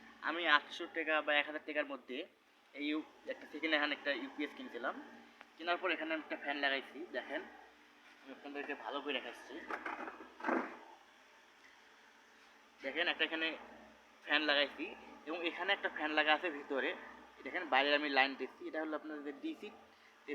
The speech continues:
ফ্যানগুলো পাওয়া যায় আপনার মোবাইলের মাধ্যমে চালানোর জন্য, ওই ফ্যানটা আমি ভিতরে লাগাইছি এবং এখানে মানে ফুটো ফুটো করে দিচ্ছি। এই ফুটো ফুটো করে দিচ্ছি, বা-,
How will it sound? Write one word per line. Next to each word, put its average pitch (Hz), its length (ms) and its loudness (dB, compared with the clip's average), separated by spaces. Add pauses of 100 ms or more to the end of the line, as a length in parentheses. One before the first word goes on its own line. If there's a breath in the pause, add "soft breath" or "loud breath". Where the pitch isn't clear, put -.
ফ্যানগুলো 156 400 2
পাওয়া 135 240 6
যায় 160 160 4 (420)
আপনার 147 280 -4
মোবাইলের 151 400 6
মাধ্যমে 135 340 -2 (120)
চালানোর 131 440 2
জন্য, 117 180 -4 (420)
ওই 147 140 -4
ফ্যানটা 143 360 4
আমি 160 180 4
ভিতরে 139 300 -2 (180)
লাগাইছি 131 300 2 (100)
এবং 196 100 4 (100)
এখানে 165 240 6 (1700)
মানে 143 220 4
ফুটো - 180 10 (120)
ফুটো 175 160 2 (120)
করে 180 200 8
দিচ্ছি। 147 240 0 (120)
এই 185 140 -2
ফুটো 151 240 -4
ফুটো 151 160 -2
করে 156 100 0
দিচ্ছি, 185 140 0 (140)
বা-, - 220 -2